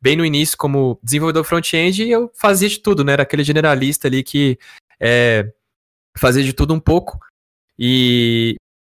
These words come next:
e ao, ao longo do tempo a gente foi vendo que, cara, não dava mais, eu, eu, eu entregava código, front-end e telas, né, e U I, fazia parte de U X também, de entender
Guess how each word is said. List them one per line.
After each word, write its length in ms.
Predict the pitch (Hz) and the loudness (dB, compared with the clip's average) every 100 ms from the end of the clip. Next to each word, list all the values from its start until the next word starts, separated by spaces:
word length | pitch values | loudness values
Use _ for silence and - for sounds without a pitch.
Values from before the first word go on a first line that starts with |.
| _ - | _ -2
e 140 | 131 | 2
ao, 140 | 139 143 - | 2 2 0
ao 120 | 139 | 0
longo 160 | 156 175 | 2 2
do 60 | |
tempo 200 | 175 175 | 0 0
a 20 | 180 | 0
gente 140 | - | 0
foi 100 | 180 | 0
vendo 200 | 156 165 | 0 -2
que, 140 | - | -6
cara, 240 | - 170 131 | 0 2 2
não 120 | 160 | 0
dava 200 | 165 185 | 0 2
mais, 320 | 160 135 113 | 2 0 2
eu, 160 | 113 120 | 0 2
eu, 240 | 117 139 135 - | 2 0 -2 -2
eu 120 | 113 135 | 0 0
entregava 420 | 160 147 143 143 | 2 2 2 2
código, 540 | - 139 147 147 147 | 0 2 0 -2 -6
front-end 720 | - 143 151 - 131 135 135 | -2 -2 -2 -2 -2 -2 -4
e 560 | 135 151 190 175 147 - - - | -2 -2 0 0 -4 -8 -18 -8
telas, 400 | - 127 143 117 | 0 2 2 0
né, 220 | 113 127 123 | 0 0 0
e 400 | 107 104 101 110 | -2 -4 -4 -2
U 100 | 110 | 2
I, 280 | 113 131 117 | 4 2 0
fazia 280 | 113 107 127 | 0 -2 0
parte 260 | 120 120 | -2 -2
de 100 | 120 | -4
U 80 | 117 | 0
X 180 | 117 - | 0 -2
também, 220 | 120 117 | -4 -4
de 80 | 117 | -4
entender 600 | 110 123 113 117 131 | -6 -6 -2 2 2